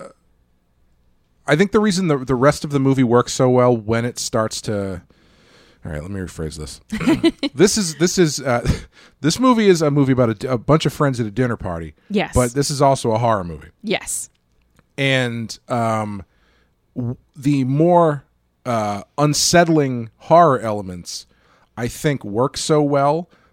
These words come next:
Speaker 1: because that uncomfortableness is bolstered by the fact that the relationships are so believable.
Speaker 2: Yeah.
Speaker 1: So when the weird guy shows up,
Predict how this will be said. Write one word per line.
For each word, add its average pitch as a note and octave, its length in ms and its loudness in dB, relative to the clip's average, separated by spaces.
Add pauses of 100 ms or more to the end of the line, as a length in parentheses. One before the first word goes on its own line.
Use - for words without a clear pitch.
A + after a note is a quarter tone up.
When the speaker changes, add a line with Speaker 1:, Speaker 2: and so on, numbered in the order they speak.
(140)
Speaker 1:
because D#3 560 0
that C3+ 200 2
uncomfortableness A#2 1000 -4
is G#2 200 -8
bolstered A#2+ 500 -2
by A2 140 0
the G2 100 -6
fact G#2 420 -4
that A2+ 280 -4
the B2 80 -2
relationships A2 720 -4
are G#2 160 -4
so G#2+ 300 -4
believable. G2 640 -6 (160)
Speaker 2:
Yeah. G3 320 -2
Speaker 1:
So C3 520 2
when D#3+ 480 0 (400)
the B2 100 -2
weird C#3 340 2
guy D#3+ 200 6
shows D#3 380 0
up, D#3+ 240 2